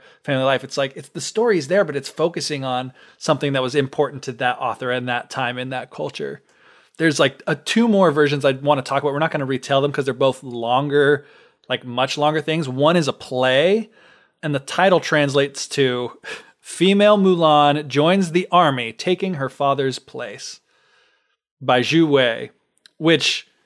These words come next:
this guy kind of is, like, almost deserving of, like,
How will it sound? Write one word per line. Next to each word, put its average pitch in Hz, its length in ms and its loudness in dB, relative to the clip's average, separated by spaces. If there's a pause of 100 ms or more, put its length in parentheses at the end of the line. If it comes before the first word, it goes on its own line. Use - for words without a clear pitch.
(460)
this 175 300 -2
guy 131 580 2 (400)
kind 139 220 -2
of 135 120 -2
is, 139 140 0
like, 135 180 -2
almost 139 300 -4
deserving 135 420 0
of, 131 140 -6
like, 127 240 -4